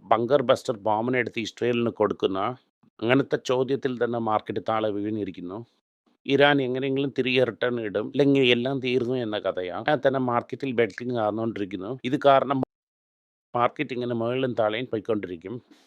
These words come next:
സ്വർണം സ്റ്റേബിളായിരിക്കുന്നു, ഒമ്പത്, ഒമ്പതിനായിരത്തി എഴുന്നൂറ്റി അമ്പത്. അപ്പോൾ ഇത് തന്നെ മാർക്കറ്റിൽ ഇന്ന് ടോപ്പ് ഡെവലപ്പിംഗ് ന്യൂസ്. ജപ്പാനിൽ റിസഷൻ വരാൻ ചാൻസ് ഇരിക്കുന്നു. എന്തെന്ന് വെച്ചാൽ, അവിടെ എക്സ്പോർട്ട്സ് കുറഞ്ഞിട്ടുണ്ട്, അമേരിക്കൻ ടാരിഫ്സ് ഒക്കെ വളരെ നഷ്ടപ്പെട്ടിരിക്കുന്നു എന്ന്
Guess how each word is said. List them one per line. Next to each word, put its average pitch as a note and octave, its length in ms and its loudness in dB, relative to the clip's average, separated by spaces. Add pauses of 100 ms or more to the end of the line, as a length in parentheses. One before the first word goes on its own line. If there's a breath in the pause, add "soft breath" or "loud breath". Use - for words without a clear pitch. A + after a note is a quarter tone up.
(100)
സ്വർണം C3 420 2
സ്റ്റേബിളായിരിക്കുന്നു, C3 840 -2
ഒമ്പത്, A#2+ 560 2
ഒമ്പതിനായിരത്തി A#2 720 -4
എഴുന്നൂറ്റി A2 440 -4
അമ്പത്. F#2+ 420 -4
അപ്പോൾ D3+ 180 -4
ഇത് A2+ 160 -4 (100)
തന്നെ C#3+ 120 2
മാർക്കറ്റിൽ A#2+ 520 -2
ഇന്ന് A2+ 240 -8 (100)
ടോപ്പ് A2 260 -2
ഡെവലപ്പിംഗ് G2+ 440 -6
ന്യൂസ്. G2 420 -14 (160)
ജപ്പാനിൽ D3+ 720 0
റിസഷൻ B2+ 400 -6
വരാൻ A2 260 0
ചാൻസ് A2+ 400 -8
ഇരിക്കുന്നു. G2+ 320 -12
എന്തെന്ന് A#2 320 -8
വെച്ചാൽ, A#2 300 -6
അവിടെ G#2 420 0
എക്സ്പോർട്ട്സ് - 460 -8
കുറഞ്ഞിട്ടുണ്ട്, F#2+ 560 -6
അമേരിക്കൻ C#3+ 640 0
ടാരിഫ്സ് A#2+ 440 2
ഒക്കെ A#2 220 -2
വളരെ A2+ 300 0
നഷ്ടപ്പെട്ടിരിക്കുന്നു G#2+ 800 -6
എന്ന് A#2 240 -2